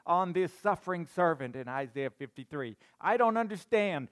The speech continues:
This man was so in earnest about receiving light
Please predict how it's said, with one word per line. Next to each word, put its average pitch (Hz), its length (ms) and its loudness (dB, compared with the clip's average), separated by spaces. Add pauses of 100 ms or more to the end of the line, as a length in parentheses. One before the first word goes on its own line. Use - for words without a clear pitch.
(220)
This 180 360 4
man 220 440 4
was 170 220 6
so 269 680 12
in 208 420 2
earnest 233 580 10
about 180 280 10
receiving 190 560 0
light 190 340 8